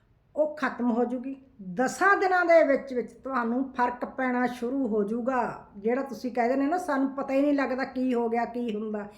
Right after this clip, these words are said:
ਇਹ ਸਾਡੀਆਂ ਬਹੁਤ ਸਾਰੀਆਂ ਤਾਂ ਗਲਤੀਆਂ ਹੁੰਦੀਆਂ ਨੇ। ਇੱਕ ਹੋਰ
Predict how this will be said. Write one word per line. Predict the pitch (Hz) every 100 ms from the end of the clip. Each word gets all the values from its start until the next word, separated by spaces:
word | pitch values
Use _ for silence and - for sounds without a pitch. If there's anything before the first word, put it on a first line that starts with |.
| - - - -
ਇਹ | 311
ਸਾਡੀਆਂ | 381 - 247 220 247 302
ਬਹੁਤ | 277 208 220 269
ਸਾਰੀਆਂ | 277 262 247 247
ਤਾਂ | 262
ਗਲਤੀਆਂ | 240 233 269 - 285
ਹੁੰਦੀਆਂ | 226 175 202 285
ਨੇ। | 277 202 - _ _ _ _ _ -
ਇੱਕ | 349 349
ਹੋਰ | - 294 302